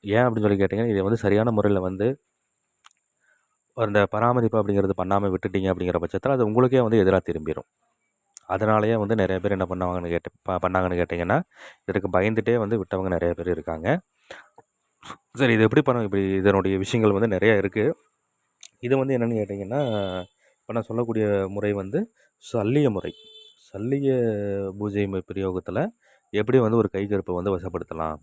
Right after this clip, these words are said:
ஏன்னா, கைகருப்பை வசப்படுத்துறதுக்கு வந்து பல முறைகள் இருக்குது. அதுல இது வந்து பார்த்துக்கிட்டிங்க அப்படின்னு சொன்னா, சல்லிய பூஜை முறை, சரிங்களா? அப்ப இது வந்து செய்யறது ஏற்ற நாள் எப்போ அப்படின்னு சொல்லி கேட்டிங்கன்னா, கிரகண நேரங்கள்ல நீங்க பண்ணலாம்.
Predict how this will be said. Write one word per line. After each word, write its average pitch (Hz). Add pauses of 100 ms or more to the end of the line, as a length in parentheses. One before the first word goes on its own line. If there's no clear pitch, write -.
(200)
ஏன்னா, 98 (140)
கைகருப்பை 104
வசப்படுத்துறதுக்கு 101
வந்து 120
பல 98
முறைகள் 98
இருக்குது. 90 (460)
அதுல 113
இது 113
வந்து 131
பார்த்துக்கிட்டிங்க 104
அப்படின்னு 92
சொன்னா, 123
சல்லிய 123 (720)
பூஜை 95
முறை, 85 (180)
சரிங்களா? 82 (500)
அப்ப 110 (200)
இது 113
வந்து 120
செய்யறது 113
ஏற்ற 101
நாள் 98
எப்போ 98
அப்படின்னு 95
சொல்லி 90
கேட்டிங்கன்னா, 87 (640)
கிரகண 127
நேரங்கள்ல 110
நீங்க 92
பண்ணலாம். 90